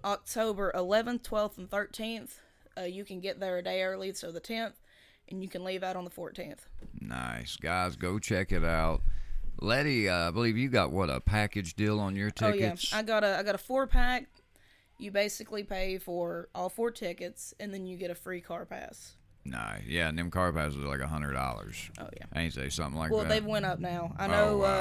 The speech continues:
Speaker 1: uh,
Speaker 2: yeah.
Speaker 1: they, they were fifty, and whenever the, you know, the ticket prices jump up, because le-, the closer you get,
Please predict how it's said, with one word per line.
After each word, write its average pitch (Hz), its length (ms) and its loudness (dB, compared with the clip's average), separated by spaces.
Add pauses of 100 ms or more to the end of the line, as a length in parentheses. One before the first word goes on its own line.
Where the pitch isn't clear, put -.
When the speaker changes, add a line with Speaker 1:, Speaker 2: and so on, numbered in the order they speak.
Speaker 1:
uh, - 100 -4
Speaker 2:
yeah. - 80 -4
Speaker 1:
they, 220 160 4
they 226 140 0
were 214 180 -2
fifty, 214 640 -2 (340)
and 185 180 -8
whenever 190 380 -2
the, 180 440 -2 (800)
you 202 120 -6
know, 180 100 -4
the 180 80 -10
ticket 196 320 -8
prices 175 520 -6 (120)
jump 185 280 -6
up, 196 280 0 (120)
because 175 600 -8 (480)
le-, 196 180 -4
the 190 80 -10
closer 214 380 -4
you 190 120 -6
get, 175 220 -4